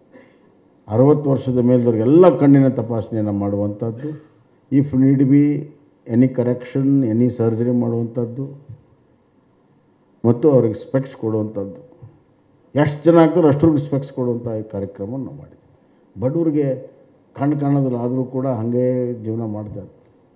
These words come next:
ಅವ್ರಿಗೊಂದು ಬೆಳಕನ್ನು ಕೊಡಬೇಕನ್ನುವಂಥ ದೃಷ್ಟಿಯಿಂದ ಈ ಕಾರ್ಯಕ್ರಮವನ್ನು ರೂಪಿಸಿದ್ದೆ. ಮತ್ತು ಕೆಲವರು ಹುಟ್ಟು ಕಿವುಡರಿದ್ದಾರೆ,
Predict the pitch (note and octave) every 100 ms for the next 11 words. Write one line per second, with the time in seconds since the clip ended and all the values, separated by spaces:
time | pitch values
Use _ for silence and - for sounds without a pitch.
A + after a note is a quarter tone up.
0 | _ _ _ _ G#2+ A2+ G2+ G#2+ D#3+ E3
1 | E3 D3 C#3 C3 B2+ A#2+ A2+ G#2+ G#2+ G2
2 | G2 - G2+ G#2 G2+ F2+ F#2 _ _ _
3 | _ _ - G2 F#2+ G2 F#2+ F#2+ F#2 F#2+
4 | F2 F#2+ - - - _ _ _ _ _
5 | _ _ _ _ B2 B2+ E3 D#3+ D#3 D#3
6 | D3 D3 C#3+ C#3 D3+ - - D3+ C#3 B2
7 | G2 E2 - -